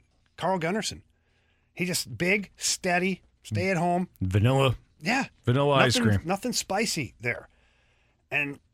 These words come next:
Speaker 1: you look through the lineups of all of these teams that are having success, they've got a couple of guys that you can go, "Okay,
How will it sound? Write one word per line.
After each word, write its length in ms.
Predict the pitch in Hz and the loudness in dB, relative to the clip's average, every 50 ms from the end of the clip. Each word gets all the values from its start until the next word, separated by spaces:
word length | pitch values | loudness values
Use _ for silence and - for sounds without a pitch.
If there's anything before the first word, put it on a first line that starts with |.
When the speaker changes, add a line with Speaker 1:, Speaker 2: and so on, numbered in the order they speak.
| _ _ _ _ | _ _ _ _
Speaker 1:
you 480 | - - 269 208 - - 147 156 170 175 | -20 -20 -20 -20 -20 -14 -8 -4 -2 0
look 200 | 180 202 202 - | 0 -2 -2 -2
through 160 | - 220 196 | -2 -2 0
the 80 | 185 | 0
lineups 480 | 175 170 170 180 190 185 180 - - - | 2 2 2 4 4 2 2 0 -2 -2
of 280 | - 156 151 151 139 117 | 0 2 2 2 0 0
all 260 | - 139 147 165 175 | 0 0 0 0 0
of 100 | 180 156 | -2 -4
these 240 | 139 160 156 131 - | -4 -6 -6 -6 -8
teams 340 | - - 175 180 180 151 127 | -6 -4 -2 -2 -2 -2 -2
that 100 | 147 135 | -2 -4
are 100 | 135 117 | -4 -4
having 280 | - 143 143 143 131 | -4 -6 -6 -6 -6
success, 640 | - - 120 - - - 180 202 185 170 - - - - _ _ _ _ - - _ _ _ _ - | -8 -8 -8 -6 -6 -2 0 0 0 0 0 -2 -6 -12 _ _ _ _ -20 -20 _ _ _ _ -8
they've 140 | 131 139 131 | -8 -6 -4
got 140 | 151 143 | -4 -4
a 60 | 131 123 | -4 -4
couple 340 | - - 160 160 - 190 | -4 -4 -4 -2 -2 -2
of 80 | 202 185 | -4 -2
guys 280 | 196 180 175 175 165 - | -2 0 0 -2 -2 -4
that 120 | 147 - | -6 -8
you 60 | 151 | -6
can 60 | 151 | -6
go, 140 | 143 147 156 185 | -4 -2 -2 0
"Okay, 360 | 185 240 240 190 127 - | 0 0 0 0 -2 -4